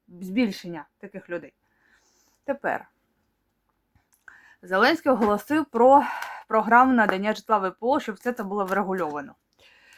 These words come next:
Давайте подивимось, наскільки це правда. Це правда, що Зеленський сказав, що будуть житлом забезпечувати В П О, буде все чітко, зрозуміло, зроблено, ясно, програма.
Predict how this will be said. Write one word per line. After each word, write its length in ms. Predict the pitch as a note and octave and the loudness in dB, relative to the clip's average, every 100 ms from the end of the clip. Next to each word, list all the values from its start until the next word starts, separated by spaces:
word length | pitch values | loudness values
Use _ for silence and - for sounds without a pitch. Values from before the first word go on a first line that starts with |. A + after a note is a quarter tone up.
| - _ | -20 _
Давайте 360 | E3+ F3+ C#4+ D4 | -2 4 4 4
подивимось, 640 | A#3+ F#3+ F3+ D#3 D3 D3 G#3+ | -6 -4 -4 -6 -10 -12 -2
наскільки 880 | A3+ - - G3 F3+ F3+ - A3+ A3 _ _ _ | -2 -4 -12 -6 -4 -4 -2 -2 -2 _ _ _
це 200 | A3+ A#3 | -2 -2
правда. 540 | G#3+ G#3+ F#3+ D#3 C#3 _ _ _ _ _ _ _ _ _ - _ _ _ - - - _ _ _ _ _ | 6 6 6 2 -12 _ _ _ _ _ _ _ _ _ -20 _ _ _ -20 -20 -20 _ _ _ _ _
Це 160 | - G#3 | -8 -8
правда, 460 | - A3+ D4+ E3 G3+ | 2 4 6 2 -6
що 320 | - F#3+ F3+ | -6 -6 -2
Зеленський 600 | G3 A#3+ C#4 - C4+ C4 | 0 0 0 -4 -6 -6
сказав, 460 | - G3+ F#3+ A#3+ A#3+ | -6 -4 2 2 0
що 140 | F#3+ | -10
будуть 520 | F3 G#3+ G#3 - - - - - _ - - _ - - | -10 -8 -8 -10 -18 -18 -20 -20 _ -20 -20 _ -20 -16
житлом 320 | F#3+ A#3+ G3+ | 2 2 4
забезпечувати 800 | F#3+ F3 - F3 - F3 E3+ F3+ | -2 -6 -12 -14 -10 -12 -8 -8
В 40 | |
П 120 | A#3 | 2
О, 120 | C#4 | 2
буде 300 | A#3 G#3 G#3+ | 2 0 -4
все 200 | G3 - | -4 -10
чітко, 340 | F3+ A#3 - G3 | -12 -12 -10 -12
зрозуміло, 580 | F3 F#3 F3+ G3+ G#3 E3+ | -8 -8 -8 -6 -4 -2
зроблено, 480 | F3+ F#3 F3 E3 | -2 -2 -2 -6
ясно, 400 | D#3+ F3+ F#3+ F3 | 0 0 -2 -12
програма. 480 | - - F3+ D#3 D#3+ | -20 -10 -4 -4 -6